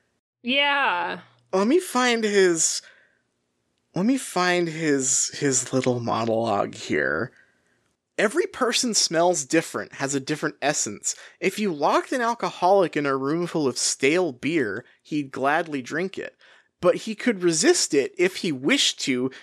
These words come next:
Speaker 2: if he were a recovering alcoholic."
Speaker 1: <laughs>
Speaker 2: So already we are in a, <laughs> we're in a, we're in a, we're, we're making several assumptions here. <laughs>
Speaker 1: Yeah, already I would probably call this a poor understanding of addiction.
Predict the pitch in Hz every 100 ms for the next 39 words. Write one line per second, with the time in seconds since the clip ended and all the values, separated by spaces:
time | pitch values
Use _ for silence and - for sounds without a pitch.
0 | - 151 180 196 196 170 165 160 170 175
1 | - - 285 220 147 123 107 85 - 92
2 | - 349 - - - - - - 480 -
3 | 392 - 320 - - - 247 240 269 349
4 | 370 226 214 262 240 175 160 196 185 180
5 | 156 160 165 - - - - - _ _
6 | 285 285 240 226 220 - 233 190 147 208
7 | 320 277 - 214 208 185 170 147 139 -
8 | - 160 240 311 254 196 254 240 254 240
9 | 202 - 202 226 220 185 170 - 160 156
10 | - 156 - - - - _ - - -
11 | 262 285 220 269 311 285 262 247 233 226
12 | 214 - 233 226 220 - 233 220 226 -
13 | 190 - - 269 277 277 247 240 302 269
14 | 285 269 262 233 220 226 - - 196 190
15 | 233